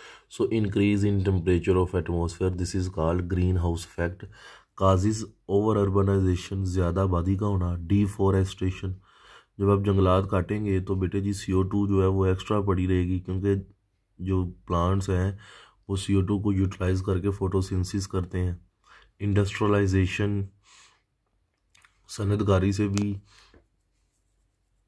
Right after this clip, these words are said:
जो है वो ग्लो-, ग्रीन हाउस इफेक्ट हो रहा है। All these factors, ये तीनों फैक्टर जो है ना वो अर्थ का टेम्परेचर इंक्रीज कर रहे हैं।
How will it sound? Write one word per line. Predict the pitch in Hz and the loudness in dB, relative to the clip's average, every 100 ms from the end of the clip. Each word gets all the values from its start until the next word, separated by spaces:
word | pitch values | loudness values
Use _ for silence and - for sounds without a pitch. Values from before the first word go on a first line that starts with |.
| _ _ _ _ 101 | _ _ _ _ -4
जो | 107 98 | 0 2
है | 98 | 2
वो | 98 98 92 | 2 2 2
ग्लो-, | 90 95 92 87 - 76 - 50 - 76 98 107 | 2 2 2 -2 -8 -14 -14 -20 -16 -10 -6 -2
ग्रीन | 104 95 98 | 0 2 2
हाउस | 104 98 | 2 0
इफेक्ट | - 95 92 101 98 - - - - _ | -2 -4 -4 -10 -10 -16 -20 -20 -20 _
हो | 95 90 | -2 0
रहा | 87 | 0
है। | 87 - - - - | -2 -10 -20 -12 -2
All | 113 127 143 | 2 4 4
these | 107 107 101 | 2 0 -2
factors, | 98 - 87 80 | -6 -4 -6 -2
ये | 90 | -2
तीनों | 110 120 143 | 0 0 -2
फैक्टर | - 98 - 98 | -2 -4 -4 -4
जो | 98 | 0
है | 95 | 2
ना | 101 | 2
वो | 101 101 | 0 0
अर्थ | - 95 - - | -2 -4 -4 -6
का | |
टेम्परेचर | 95 92 87 87 95 | -4 -2 -2 -2 0
इंक्रीज | 92 90 87 87 80 | 0 -2 0 -2 -2
कर | 80 78 | -4 -8
रहे | 76 | -6
हैं। | 76 87 | -8 -10